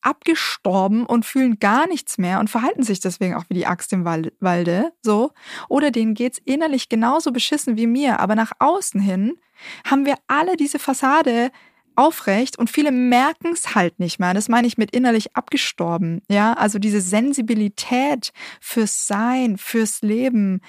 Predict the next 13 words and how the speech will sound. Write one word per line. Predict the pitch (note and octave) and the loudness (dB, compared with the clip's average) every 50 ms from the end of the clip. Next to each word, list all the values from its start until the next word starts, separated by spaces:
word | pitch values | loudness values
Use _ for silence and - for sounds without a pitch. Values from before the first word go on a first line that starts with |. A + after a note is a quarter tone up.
| - - - - _ | -20 -20 -20 -20 _
für | - - B3+ A#3 | -4 0 2 2
die | G#3+ A3 G#3 | 2 2 2
Liebe, | G#3 G#3 A#3 C#4 F4 G4 G4+ F4+ D4+ - A3+ G#3+ G3+ F3 - G#3+ | 2 2 2 2 2 2 0 0 0 0 2 2 2 2 0 0
die | G3 G#3 G3+ F3+ E3 | 0 0 0 0 0
wahrhaftige | F3 D3+ D3 D#3 - B3+ C#4 - - - - - C#4 B3+ G#3+ G#3+ | -2 -4 -2 0 2 2 2 0 -2 -10 -6 -2 -2 0 0 2
Liebe, | G3+ G3 G3 F#3+ F#3 F3+ F3+ E3+ D#3 F#3+ G#3 G#3 _ _ _ _ _ _ _ - - | 0 0 0 0 -2 -2 -2 -2 -2 -2 -4 -6 _ _ _ _ _ _ _ -2 2
die, | A3 A3+ A3+ A3+ G#3 - _ _ _ _ _ _ - | 2 4 4 4 2 0 _ _ _ _ _ _ -10
die | A3+ G#3 A#3 A3 A3+ G3+ G3 G#3 - - - - - - - | -4 0 2 2 2 0 -2 -6 -10 -12 -10 -4 -2 -2 0
über | - A#3 A3 A3+ A3+ A3 A3+ | 2 2 4 4 4 4 4
Hollywood-Romanze | A#3 A#3 A#3 A3+ A3 A3 - - A3 G#3+ A3 A3+ A3+ - A#3+ A3 A3 | 4 4 4 2 0 -2 -2 0 2 2 2 2 2 2 2 2 4
hinaus | A3 A3 A3+ A3 G#3+ A3+ B3 C#4 - - | 4 4 4 4 4 4 2 2 0 -2
existiert, | - G3 - - - - - F#3+ E3+ - - - - | -4 -6 -6 -6 -10 -8 -4 -4 -2 -2 -4 -6 -6
so. | - - - - - - | -4 -4 -2 -2 -2 -4